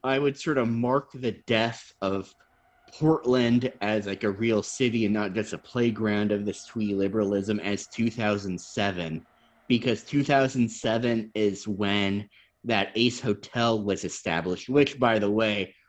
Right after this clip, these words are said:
was a former pl-, like, flop house for, like, you know, drifters and drug addicts and stuff, you know, maybe the people who made the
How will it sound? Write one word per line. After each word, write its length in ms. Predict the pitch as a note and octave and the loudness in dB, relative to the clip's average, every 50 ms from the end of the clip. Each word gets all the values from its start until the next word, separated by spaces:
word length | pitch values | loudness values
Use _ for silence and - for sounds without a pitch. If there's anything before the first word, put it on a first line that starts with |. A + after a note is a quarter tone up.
| _ _ - | _ _ 0
was 240 | A#2 A2+ G#2+ - | 2 2 2 2
a 60 | A#2+ - | -2 -6
former 440 | - - - C3+ C3 A#2+ A2 G#2 | -4 -2 0 2 4 4 2 0
pl-, 320 | G#2 - - B2 A2+ A2+ - - | -2 -4 -6 -6 -6 -4 -4 -2
like, 200 | A#2+ F#2 E2+ - | -2 -2 -2 -4
flop 440 | - - - A2 A2+ A2+ A2+ G2+ | -10 -4 0 2 4 4 2 2
house 400 | - - G#2 G2 F#2 F2 - - | 0 -2 -2 -2 -2 -4 -6 -12
for, 280 | - - _ - G#2 G2 | -20 -14 _ -4 -4 -2
like, 300 | F#2+ F#2 F2 F2 - - _ _ _ _ _ _ | 0 -2 -2 -4 -6 -12 _ _ _ _ _ _
you 100 | A2 G2+ | -6 -4
know, 320 | G2 F#2 F2 F2+ F2 F2+ - _ _ _ E2+ | -2 -2 -2 -4 -6 -8 -12 _ _ _ -16
drifters 760 | - F#2+ G2+ A2 G#2+ G#2 - - - G#2+ G#2 G#2 G2+ F#2+ G2+ | -6 0 0 0 0 0 -2 -2 2 4 4 4 4 2 0
and 140 | G2 F#2 E2 | -4 -4 -4
drug 320 | E2+ G2+ G#2+ G#2 G2 F#2 | -2 0 0 0 2 0
addicts 420 | G2 F#2+ F#2 F#2+ G2 F#2+ F2+ - G2 | 0 0 0 0 -2 -2 -4 -6 -10
and 100 | F#2+ F#2+ | -12 -10
stuff, 320 | - - G#2 F#2+ - - | -8 -6 -6 -6 -6 -4
you 80 | A#2 G#2+ | -4 -4
know, 200 | G2+ F#2+ F2+ E2+ - B2+ | -4 -4 -6 -8 -8 -4
maybe 320 | C3+ C3 B2 A#2 A2+ A2+ | -2 0 0 0 0 -2
the 120 | G2+ F#2+ | -2 -4
people 380 | F2 - - B2 G#2+ - G2+ F#2 | -4 -4 -4 -4 -2 -2 -4 -4
who 200 | E2+ G#2 G#2 G2 F#2 | -4 -4 -4 -4 -4
made 480 | F#2+ G2 G#2+ G#2+ G2+ F#2+ F#2 D#2+ - - _ _ _ _ _ | -4 -2 -2 -2 -2 -2 -4 -6 -8 -14 _ _ _ _ _
the 140 | - F#2+ F#2 | -6 -6 -6